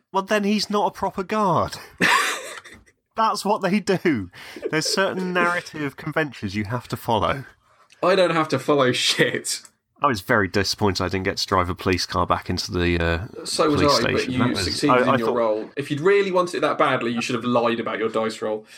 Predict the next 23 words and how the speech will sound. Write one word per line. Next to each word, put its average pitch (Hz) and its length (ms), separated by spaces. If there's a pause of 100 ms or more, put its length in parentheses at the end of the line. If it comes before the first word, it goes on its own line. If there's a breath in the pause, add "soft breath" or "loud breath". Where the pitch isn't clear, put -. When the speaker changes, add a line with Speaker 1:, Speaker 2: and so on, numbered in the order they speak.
(460 loud breath)
Speaker 1:
I 95 80
should 104 240
have 87 80
done, 87 180
yeah, 92 380
but 107 160
I'm 110 140
too - 180
honest. 117 500 (360 soft breath)
Speaker 2:
Yeah, 135 300
that 120 100
is 131 120
your 117 100
problem. 113 500 (1200 loud breath)
Um, 120 180
Speaker 1:
Um, 196 240 (120)
do 196 100
we 233 240
need 180 400
a 147 140
wiki? 143 500 (2000)
Speaker 2:
As 139 140
a, - 80